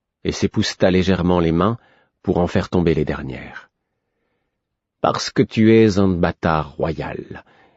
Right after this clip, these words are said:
et l'otage de ta propre lignée. Pour le moment, comme je te le disais, tu ne représentes aucune menace pour Subtil. Tu es trop jeune, et, par ailleurs, il a fait en sorte de toujours pouvoir garder un œil sur toi.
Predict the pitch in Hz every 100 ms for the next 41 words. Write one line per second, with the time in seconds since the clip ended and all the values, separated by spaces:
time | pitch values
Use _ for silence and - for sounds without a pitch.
0 | _ 85 98 107 104 101 92 92 - 95
1 | 90 - 82 - 87 78 78 71 69 -
2 | _ _ _ _ _ _ _ - 87 101
3 | 113 131 143 123 _ _ _ _ - 87
4 | 95 98 101 98 110 101 135 - _ _
5 | _ _ _ 113 113 120 - 120 123 123
6 | 110 - 101 95 120 98 - - - -
7 | 78 - 76 65 - - _ _ _ _
8 | - 131 - 127 104 101 95 85 78 -
9 | 98 87 80 85 82 85 131 147 131 -
10 | - _ _ - 135 127 - 131 107 -
11 | - 113 - - 110 98 95 101 85 90
12 | - 95 80 80 - 82 80 85 80 78
13 | 76 - - - 80 69